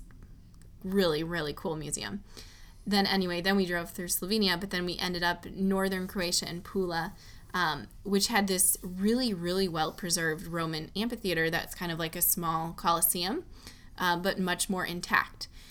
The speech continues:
And so, and much less crowded, <laughs> much, much less crowded, just in the middle of the city. Um, and then the gorgeous terraces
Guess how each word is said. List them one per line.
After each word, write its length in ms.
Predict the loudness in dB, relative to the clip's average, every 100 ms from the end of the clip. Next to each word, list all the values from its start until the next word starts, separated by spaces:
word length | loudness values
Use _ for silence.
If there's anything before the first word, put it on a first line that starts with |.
| -10 0
And 180 | 4
so, 360 | 6 6 4 2
and 160 | 0 0
much 280 | 0 0 -2
less 360 | 2 4 4 2
crowded, 520 | 4 6 6 0 -6 -6
<laughs> 180 | -6 -4
much, 280 | -4 -2 -2
much 340 | 4 4 4
less 180 | 0 -2
crowded, 420 | 0 -4 -6 -6
just 220 | 0 4 4
in 100 | 4
the 60 |
middle 280 | 2 -2 -2
of 120 | -4
the 80 | -2
city. 400 | -2 0 -2 -4 -10 -18 -20 -18 -2
Um, 420 | 2 2 0 -4 -10 -16 -18 -18 -20 -20 -18 -10 0
and 140 | 4
then 280 | 6 4 2 -2 -16 -20 -14
the 400 | -2 0 2 0 -6 -12 -14
gorgeous 840 | -2 2 4 4 4 2 6 6 6
terraces 1120 | 2 0 0 2 12 12 12 12 6 6 4